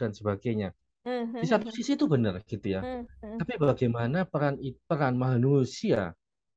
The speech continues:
Speaker 1: itu sebenarnya tidak dapat tergantikan oleh robot. Tetap.
Speaker 2: Hmm.
Speaker 1: Nah,
Speaker 2: Hmm.
Speaker 1: bagaimana tapi kita menyikapinya dan mempersiapkan diri kita itu yang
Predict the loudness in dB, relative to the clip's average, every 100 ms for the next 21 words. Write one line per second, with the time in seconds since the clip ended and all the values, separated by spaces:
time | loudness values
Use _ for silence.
0 | _ _ _ _ -8 -6 -6 _ 2 4
1 | 4 -2 -8 -2 -2 0 0 -2 -4 -4
2 | -4 -4 -4 -4 -6 -6 -8 -8 -8 -8
3 | -8 -6 -6 -4 -6 -4 -6 -6 -6 -8
4 | _ _ _ -4 0 0 0 -6 _ _
5 | _ -6 -4 -4 -2 -2 0 -2 -2 -2
6 | -2 -4 -2 -2 -2 _ _ _ -2 -2
7 | 2 2 2 0 2 0 0 -2 -4 -2
8 | -2 0 0 0 -2 -2 2 4 4 6
9 | 8 10 6